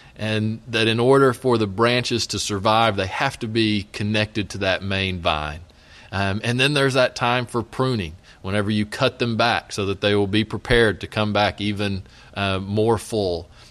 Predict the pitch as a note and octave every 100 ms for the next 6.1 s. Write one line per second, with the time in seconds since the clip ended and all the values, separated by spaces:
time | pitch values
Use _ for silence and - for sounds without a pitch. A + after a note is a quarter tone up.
0 | - F#2 G2 G#2 A2 B2 B2+ A#2+ B2+ A2+
1 | A#2+ A#2 A2 G2+ A2 G#2 F#2+ G#2+ A2 G#2
2 | A2 G2+ G2+ G#2 - G#2+ G2 F#2 F2 G2
3 | F#2 F2 F#2+ F2+ - - G#2+ G#2 F#2 F2
4 | E2+ - - - E2+ F#2 F#2 G2 G#2 G2+
5 | G2+ F#2+ F#2 - F#2+ - - F#2 E2+ D2+